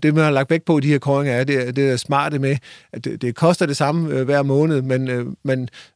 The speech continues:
man bruger jo, når, når renten er, øh, lav og falder, så, så, så bruger man de her,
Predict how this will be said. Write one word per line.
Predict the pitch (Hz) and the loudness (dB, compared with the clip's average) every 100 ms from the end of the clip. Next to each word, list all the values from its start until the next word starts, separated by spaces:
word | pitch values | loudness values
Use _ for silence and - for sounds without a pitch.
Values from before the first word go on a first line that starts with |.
| - | -6
man | 147 | -4
bruger | 127 143 185 185 | -2 2 6 6
jo, | 123 - _ _ 262 | 2 -2 _ _ -10
når, | 147 147 143 | -4 0 2
når | 143 | 2
renten | 127 170 170 | 2 0 0
er, | 135 143 190 | 0 0 -2
øh, | 139 131 120 117 113 113 | -2 0 0 0 -2 -2
lav | 123 170 170 | 2 2 2
og | 120 | 0
falder, | 175 175 143 | 2 2 0
så, | 147 151 - | -2 -4 -4
så, | 151 147 147 | -4 -4 -2
så | 165 | -6
bruger | 139 151 190 | -2 0 2
man | 165 | 2
de | 160 | 2
her, | 160 | 2